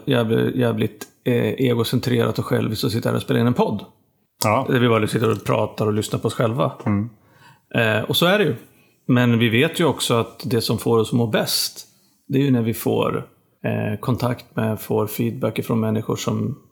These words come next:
Speaker 1: som faktiskt blir hjälpta av det vi gör. Så att, ehm, var inte rädd att höra av er, hörni.
Speaker 2: <laughs> Nej.
Speaker 1: Bra.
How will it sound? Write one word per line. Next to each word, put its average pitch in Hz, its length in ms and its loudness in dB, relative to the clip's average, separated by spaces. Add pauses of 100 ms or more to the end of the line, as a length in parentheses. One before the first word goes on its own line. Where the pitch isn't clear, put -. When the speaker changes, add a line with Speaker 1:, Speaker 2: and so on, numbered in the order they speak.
(180)
Speaker 1:
som - 180 -8
faktiskt 117 320 -6
blir 117 100 0
hjälpta 120 500 -2 (260)
av - 100 -6
det 113 100 -2
vi 117 60 2
gör. - 160 0 (440)
Så 123 300 0
att, - 280 -8
ehm, 117 400 2 (880)
var 123 120 2
inte 120 160 2
rädd 131 220 4
att 113 60 2
höra 113 220 2
av 143 180 2
er, 123 60 0
hörni. 170 260 -2 (400)
Speaker 2:
<laughs> 170 400 2 (100)
Nej. 104 220 -2 (840)
Speaker 1:
Bra. 156 260 0